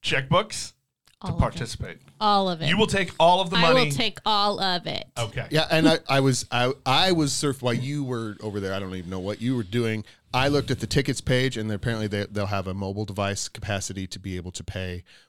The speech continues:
Speaker 3: with your mobile device or bid, bid with your mobile device and then,
Speaker 2: Mm-hmm.
Speaker 3: um, be able to pay through that as well. And they have a setup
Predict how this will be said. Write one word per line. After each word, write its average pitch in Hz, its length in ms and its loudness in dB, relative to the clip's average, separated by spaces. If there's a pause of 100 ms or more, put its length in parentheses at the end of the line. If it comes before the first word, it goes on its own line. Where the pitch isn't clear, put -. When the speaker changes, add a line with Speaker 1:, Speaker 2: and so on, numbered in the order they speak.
Speaker 3:
with 98 240 -8
your 95 80 -10
mobile 90 220 -10
device 87 460 -8
or 95 160 -8
bid, 104 440 0 (400)
bid 160 180 2
with 151 140 -2
your 127 80 -2
mobile 110 200 -2
device 95 320 -6
and 98 220 -8
then, - 160 -4
Speaker 2:
Mm-hmm. 233 580 -12
Speaker 3:
um, 87 120 -8
be 95 140 -6
able 90 120 -6
to 90 60 -8
pay 98 220 -6
through 90 220 -8
that 85 260 -10
as 87 240 -6
well. 82 260 -10
And 92 100 -8
they 92 100 -6
have 92 180 -6
a 90 40 -8
setup 90 420 -4